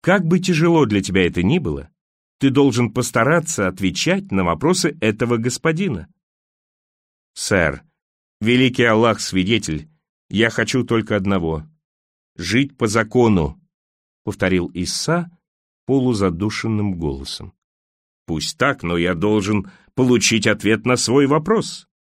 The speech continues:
«С точки зрения формальной логики, Карпов мой отец», признался Иса с ледяной улыбкой. «Несомненно, он совершил то, что определено природой, чтобы получить на это право.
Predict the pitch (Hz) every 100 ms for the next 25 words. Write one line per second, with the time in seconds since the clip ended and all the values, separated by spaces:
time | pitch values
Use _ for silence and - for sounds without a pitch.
0 | _ _ _ _ - 143 143 - 131 113
1 | 139 123 123 113 - 127 123 120 110 110
2 | 113 156 185 107 80 67 71 _ _ _
3 | _ _ _ _ _ _ 135 160 160 180
4 | 151 156 156 160 156 147 - - - _
5 | _ _ _ _ _ 104 95 92 82 -
6 | 90 - 139 - 110 107 104 101 98 80
7 | 76 - - _ _ _ _ _ _ -
8 | 135 151 170 180 208 143 110 117 127 135
9 | 143 143 165 156 160 185 160 - 160 147
10 | 147 139 135 143 147 135 131 143 214 175
11 | 98 - 139 139 135 117 107 143 143 143
12 | 160 196 180 95